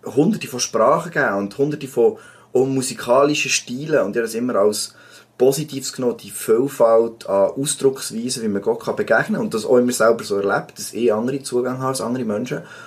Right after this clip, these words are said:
Und jetzt kommt mir einer und will quasi sagen, "Ich habe jetzt <laughs> den Code geknackt und jetzt sollen bitte alle Worship-Bands auf der Welt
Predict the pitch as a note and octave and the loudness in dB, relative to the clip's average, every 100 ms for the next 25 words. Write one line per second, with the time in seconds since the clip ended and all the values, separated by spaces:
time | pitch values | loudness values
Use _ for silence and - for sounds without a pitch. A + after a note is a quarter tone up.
0 | - G#2+ B2+ - - A2 B2+ E3 D#3+ C3+ | -10 -2 -2 -2 -4 -6 -6 -6 -2 4
1 | G2+ A2 B2+ B2+ - G#2 - G2+ G#2 B2 | 4 4 0 -6 -8 -10 -12 -6 4 4
2 | C3+ - - G#2 G#2+ A#2+ B2 G#2 G#2+ A#2+ | 4 -6 -6 2 4 2 -4 -6 -4 -4
3 | A#2 - - _ _ C3 D#3 E3 C#3+ B2 | -4 -8 -20 _ _ 0 2 2 2 2
4 | B2+ - - - - - - - - - | 2 0 -8 -8 -10 -10 -18 -8 -6 0
5 | C3 B2+ B2 - A#2 C3+ - - - _ | 4 4 2 -4 0 0 -2 -10 -18 _
6 | - - - G#2+ A#2+ B2 - - G#2+ G#2 | -20 -20 -8 -4 0 -2 -4 0 4 4
7 | G#2 B2 - F#3 - - A2 C#3 D3+ B2 | 2 -4 0 0 0 -2 0 4 4 4
8 | B2 C3 C#3 A#2+ G2+ G#2+ A2 - G2 - | 4 2 0 -2 2 2 0 -8 -12 -12
9 | G2 G#2 A2+ B2 - | -4 2 2 2 -2